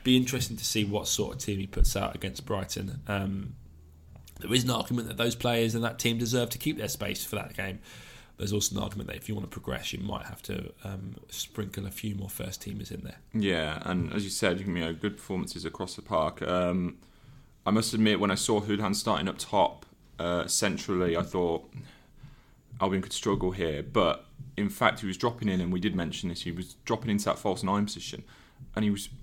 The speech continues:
Speaker 2: he was playing football. I mean, the way he was, he was tidily just passing the ball, moving the ball really well, kept Albion ticking over. And he's done himself no harm, because there was a lot of people expecting him to be off out the door. Now he's given, he's given a question to Darren Moore, hasn't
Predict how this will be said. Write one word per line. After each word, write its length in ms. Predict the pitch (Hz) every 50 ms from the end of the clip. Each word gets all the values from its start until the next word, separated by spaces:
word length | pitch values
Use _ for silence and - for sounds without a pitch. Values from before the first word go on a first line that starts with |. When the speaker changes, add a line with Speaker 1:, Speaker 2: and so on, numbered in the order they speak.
| - -
Speaker 2:
he 80 | - -
was 100 | - -
playing 260 | - - 131 143 135 117
football. 440 | - - - - 113 104 90 - -
I 20 |
mean, 280 | 101 98 98 104 95 95
the 80 | 110
way 180 | 110 123 143 147
he 80 | 151 143
was, 260 | 117 113 107 - - -
he 80 | - 110
was 160 | 104 104 104
tidily 440 | - - - 117 123 123 120 113 104
just 160 | 92 - -
passing 380 | - - 107 104 - - - 117
the 60 | 104
ball, 120 | 98 98
moving 260 | 101 101 107 113 117 120
the 40 |
ball 140 | 101 104 98
really 180 | 92 95 95 92
well, 140 | 92 92 90
kept 300 | 90 - - 131 - 139
Albion 260 | 135 127 117 117 107
ticking 400 | 104 - 117 107 - - 101 92
over. 420 | 95 92 92 90 - - - - - - - - - - - - - -
And 320 | - 107 107 104 95 - -
he's 200 | 113 123 117 120
done 100 | 123 110
himself 480 | 104 101 104 - 101 110 110 - - -
no 240 | - 101 101 104 104
harm, 320 | 101 95 82 78 - 82 85
because 300 | 87 87 - 104 90 87
there 80 | 98 92
was 100 | 90 98
a 60 | 98
lot 180 | 98 110 -
of 80 | - 104
people 300 | - 107 90 - - 90
expecting 460 | 76 - - - 80 - - - 92
him 260 | 95 90 87 87 82 - - - - - - - -
to 120 | - 110
be 160 | 87 82 85 95
off 220 | 95 - - -
out 100 | 87 67
the 80 | 69 71
door. 440 | - 101 104 90 78 73 - 92 - - - - - -
Now 560 | - - 104 113 120 110 98 90 82 82 87 92 - - - _ _ _ -
he's 380 | - - - - - - 101 101
given, 320 | 123 117 113 110 98 87
he's 100 | - 101
given 160 | - 147 147
a 40 | 113
question 360 | - - 123 120 - - 104
to 100 | 95 -
Darren 220 | - - 80 80 78
Moore, 160 | 80 87 95
hasn't 220 | 110 104 - 87